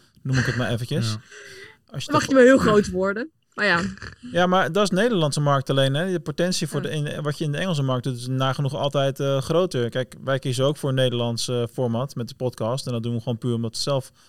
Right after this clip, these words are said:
Speaker 1: lekker vinden om in het Nederlands te kletsen. Dus daar gaan we commercieel nooit echt iets groots mee bereiken. Maar ik zie het wel voor me dat we over een jaar of twee ook gewoon t-shirts met ons logo hebben. Maar dan moeten we wel even ons logo aanpassen.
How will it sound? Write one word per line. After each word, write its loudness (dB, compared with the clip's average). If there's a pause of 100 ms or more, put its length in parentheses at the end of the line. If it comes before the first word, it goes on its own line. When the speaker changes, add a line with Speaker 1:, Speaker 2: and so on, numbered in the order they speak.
(300)
Speaker 1:
lekker -2
vinden 2
om 2
in 0
het 2
Nederlands 2
te -6
kletsen. 0
Dus -4
daar -4
gaan -4
we -4
commercieel 0
nooit 0
echt -4
iets -4
groots -2
mee -2
bereiken. 0
Maar -2 (340)
ik -6
zie -2
het -2
wel 4
voor 0
me -2
dat -2
we -6
over 0
een -2
jaar 0
of -4
twee -2
ook -4
gewoon -4
t-shirts -4
met -6
ons -6
logo 0
hebben. -4
Maar -2
dan 2
moeten -2
we -12
wel -2
even -2
ons -2
logo -2
aanpassen. -6